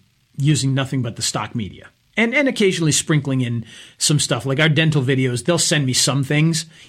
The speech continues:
images or little short videos, and we'll intersperse those with the stock media to make it, you know, kind of half stock and half real. So it kind of draws everything together. And, uh, you know, it comes out really nice. And if you know how to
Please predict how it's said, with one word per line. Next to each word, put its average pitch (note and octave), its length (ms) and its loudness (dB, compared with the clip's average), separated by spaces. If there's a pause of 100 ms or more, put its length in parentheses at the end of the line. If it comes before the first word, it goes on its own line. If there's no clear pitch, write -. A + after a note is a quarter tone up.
(160)
images C3+ 580 2
or B2+ 140 0
little C#3 200 2
short C3 300 0
videos, C3 400 0 (240)
and E3 100 2
we'll F3 140 2
intersperse D#3+ 640 0
those B2+ 280 -2
with C#3+ 360 -2 (380)
the C3 60 -6
stock B2 340 -4
media B2+ 320 0
to C#3 100 -8
make B2 220 -2
it, G#2+ 220 -10
you C3 100 -6
know, G2 120 -12
kind A2 280 -8
of G2 180 -16 (220)
half A2+ 220 -8
stock C#3 400 -4
and A2+ 80 -6
half A2+ 320 -10 (360)
real. C3+ 400 0
So C#3 200 0
it C3 80 0
kind C3 180 -2
of A#2+ 80 -2
draws C3 340 0
everything A#2+ 360 -2
together. B2 420 -2 (500)
And, C#3 280 4
uh, C3+ 140 2
you F3 120 2
know, E3 260 0
it F#3+ 100 0
comes A3 220 2
out C4 160 2
really G#3 220 2
nice. A3 300 2
And C#3+ 100 2
if C3 80 0
you D#3 80 4
know G3+ 220 2
how E3+ 300 2
to D#3 380 2